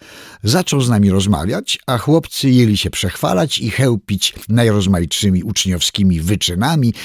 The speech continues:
i złośliwymi psotami. Ja milczałem, choć bałem się, iż właśnie tym moim milczeniem zwrócę uwagę i ściągnę na siebie gniew Kromera. Obaj moi koledzy od początku już odsunęli się ode mnie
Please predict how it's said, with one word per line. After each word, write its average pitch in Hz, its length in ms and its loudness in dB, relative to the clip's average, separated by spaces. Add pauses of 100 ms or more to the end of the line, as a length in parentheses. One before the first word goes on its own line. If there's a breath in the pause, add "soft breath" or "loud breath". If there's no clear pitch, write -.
(100)
i 120 120 2
złośliwymi 95 880 2
psotami. - 840 -4 (1000)
Ja 165 340 4
milczałem, 147 1000 0
choć 110 300 -2
bałem 117 380 0
się, - 160 -4
iż 117 180 -2
właśnie 131 360 -4
tym 117 220 -2
moim 110 300 4
milczeniem 98 600 -2 (180 loud breath)
zwrócę 120 480 2
uwagę 90 540 -2 (240 loud breath)
i 104 80 -2
ściągnę 95 580 0
na 113 140 -2
siebie 82 320 -4
gniew 147 540 0 (100)
Kromera. 50 720 -8 (840 loud breath)
Obaj 214 240 2
moi 160 200 4
koledzy 151 440 2
od 156 100 -2
początku 143 520 -2
już 80 180 -4
odsunęli 95 640 0
się - 160 -6
ode 60 240 -10
mnie 85 280 -2